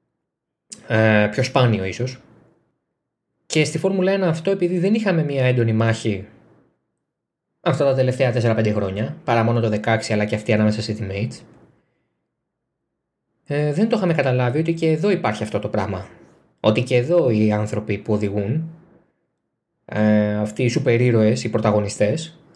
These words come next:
έχουν όλοι τους κινητά και έχουν όλοι τους Twitter, social media, Facebook, Instagram, το οτιδήποτε. Έχουν πρόσβαση στο κοινό τους, χωρίς να χρειάζονται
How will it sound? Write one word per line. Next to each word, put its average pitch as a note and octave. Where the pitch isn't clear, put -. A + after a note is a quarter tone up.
έχουν D3+
όλοι F3
τους C#3
κινητά G2+
και D#3+
έχουν D#3
όλοι E3
τους E3
Twitter, A2+
social B2
media, B2+
Facebook, B2
Instagram, B2+
το -
οτιδήποτε. B2+
Έχουν B2
πρόσβαση C#3+
στο -
κοινό C3+
τους, D3+
χωρίς D#3
να C3+
χρειάζονται B2